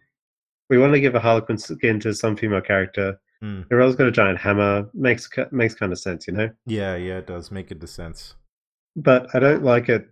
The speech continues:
Speaker 1: with her character. Like, I don't feel like it really fits her. So,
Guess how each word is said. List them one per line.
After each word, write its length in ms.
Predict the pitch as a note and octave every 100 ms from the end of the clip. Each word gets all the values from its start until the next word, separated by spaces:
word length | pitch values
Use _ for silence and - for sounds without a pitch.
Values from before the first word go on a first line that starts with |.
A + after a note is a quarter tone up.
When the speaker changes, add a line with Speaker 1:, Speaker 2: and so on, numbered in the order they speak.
| _ _ _ -
Speaker 1:
with 380 | A#2+ A#2 G#2+
her 360 | - - A2 G#2
character. 460 | - A2 A2 - D#3+
Like, 200 | A#2+ G#2
I 40 |
don't 180 | G#2+ G#2
feel 120 | A2
like 200 | G#2 F#2+
it 140 | F#2 - _ _
really 240 | A2 G#2 F#2+
fits 320 | - G#2 -
her. 180 | C#3 C3+
So, 460 | - G2+ F#2+ F#2